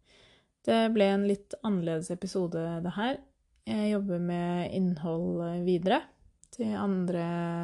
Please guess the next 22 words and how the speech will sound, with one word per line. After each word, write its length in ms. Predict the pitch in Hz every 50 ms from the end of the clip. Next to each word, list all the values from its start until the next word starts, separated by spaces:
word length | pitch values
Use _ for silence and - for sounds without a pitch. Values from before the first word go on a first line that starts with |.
| 175 180 180 196 _ _ _
til 140 | - 196 190
neste 300 | 196 - - - 165 147
episodene. 500 | 185 - - - - 170 - 202 262 349 - _ _ _ - - - - - - _ _ _ _ _ _ _ _ _ _ _ _ _ _ _ _ _ _ _
Jeg 100 | 247 247 240
synes, 180 | 240 226 - - - - 247
eh, 200 | 233 226 226 - 240
uansett 440 | 220 190 170 175 - 269 277 269 -
det 100 | 240 220
er 80 | 208
supergøy 640 | - - - 190 165 - - 180 180 196 247 320 349 359 - - - - - - - - _ _ -
at 120 | 208 -
dere 220 | 208 208 208 208 208
hører 240 | 214 196 180 165 -
på, 160 | - 214 247
og 400 | 294 330 320 - _ _ - 214
jeg 120 | 214 208 214
håper 340 | 220 208 185 160 - - 165
dere 200 | 170 170 175 180
sprer 520 | - - _ 180 175 165 165 170 170 185 - _ -
ordet 380 | 175 180 180 175 165 170 170 170 185
videre 600 | 202 196 185 180 165 165 170 160 170 175 196 214 208 196
dersom 520 | 175 165 - - 175 170 170 170 165 -